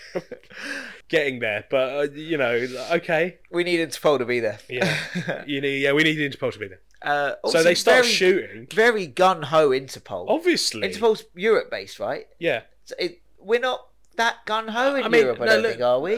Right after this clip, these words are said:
Speaker 1: look, look, s-, skipping that, I'm just like, they just start, they just start shooting.
Speaker 2: Yeah.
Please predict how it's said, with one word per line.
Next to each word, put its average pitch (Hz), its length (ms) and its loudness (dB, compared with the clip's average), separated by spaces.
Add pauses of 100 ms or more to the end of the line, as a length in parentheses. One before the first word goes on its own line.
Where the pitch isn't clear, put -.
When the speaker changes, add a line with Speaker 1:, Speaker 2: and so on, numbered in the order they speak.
Speaker 1:
look, 208 260 0
look, - 100 -8
s-, - 420 -14
skipping 269 420 -2
that, 165 220 2
I'm 143 100 -4
just 156 240 -4
like, 143 340 -4
they 175 160 0
just 233 200 -2
start, 156 340 0 (160)
they 180 260 -4
just 220 240 0
start 165 240 -2
shooting. - 380 -2 (160)
Speaker 2:
Yeah. 190 460 -6